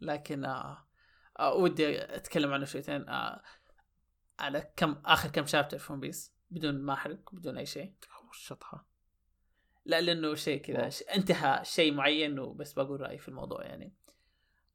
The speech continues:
Speaker 1: آه، انتهى فلاش باك كان مرة طويل. تقريبًا، تقريبًا أطول فلاش باك مر حاليًا في ون بيس. ما، فترة طويلة ما جاء فلاش باك بالطول ده.
Speaker 2: فلاش باب.
Speaker 1: <laughs> فلاش باب؟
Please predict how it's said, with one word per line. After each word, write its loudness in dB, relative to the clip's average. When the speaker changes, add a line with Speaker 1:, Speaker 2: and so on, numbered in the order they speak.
Speaker 1:
آه، 4
انتهى 6
فلاش 6
باك 6
كان -2
مرة 0
طويل. -6
تقريبًا، -4
تقريبًا 2
أطول 6
فلاش -2
باك -4
مر -4
حاليًا -8
في -14
ون -10
بيس. -12
ما، -10
فترة -2
طويلة -6
ما -8
جاء -10
فلاش -6
باك -10
بالطول 0
ده. -6
Speaker 2:
فلاش -12
باب. -10
Speaker 1:
<laughs> -12
فلاش 0
باب؟ 0